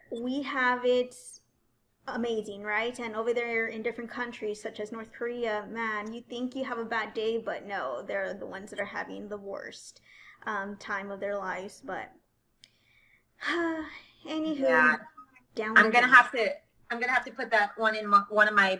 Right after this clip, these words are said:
Speaker 2: books to read.
Speaker 1: <clears throat> Yeah, maybe we should do, uh, an episode on different, um, b-, different reads.
Speaker 2: Oh yeah,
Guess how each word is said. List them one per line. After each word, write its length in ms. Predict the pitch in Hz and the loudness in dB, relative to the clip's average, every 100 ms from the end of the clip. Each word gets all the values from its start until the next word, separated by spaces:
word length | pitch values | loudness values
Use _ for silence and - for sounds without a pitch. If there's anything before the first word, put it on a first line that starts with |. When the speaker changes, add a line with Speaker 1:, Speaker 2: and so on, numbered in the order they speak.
| - | 0
Speaker 2:
books 220 | 226 214 | 0 0
to 180 | - 196 | -2 0
read. 380 | 196 196 190 196 - 277 | 2 0 -2 -10 -16 -2
Speaker 1:
<clears throat> 360 | 277 269 214 185 | 6 6 4 -6
Yeah, 180 | 208 349 523 320 | -8 -6 -4 -4
maybe 200 | 240 262 | -4 -6
we 120 | 330 330 | -6 -6
should 200 | 330 277 | -6 -6
do, 200 | 285 294 | -4 -4
uh, 460 | - 269 233 196 - - - - - | -4 -2 -2 -4 -10 -20 -20 -16 -8
an 120 | 233 | -4
episode 400 | 254 269 277 254 | 0 0 0 -2
on 140 | 240 | 0
different, 360 | 233 240 254 220 | -2 -2 -4 -2
um, 200 | 220 208 | -4 -4
b-, 360 | 202 - _ 208 | -8 -14 _ -6
different 300 | 202 240 233 | -4 -4 -4
reads. 520 | 214 254 208 208 - - _ _ _ _ _ _ _ _ - | -4 -4 -6 -8 -14 -20 _ _ _ _ _ _ _ _ 4
Speaker 2:
Oh 140 | 403 | 6
yeah, 420 | 359 427 494 240 | 6 4 6 4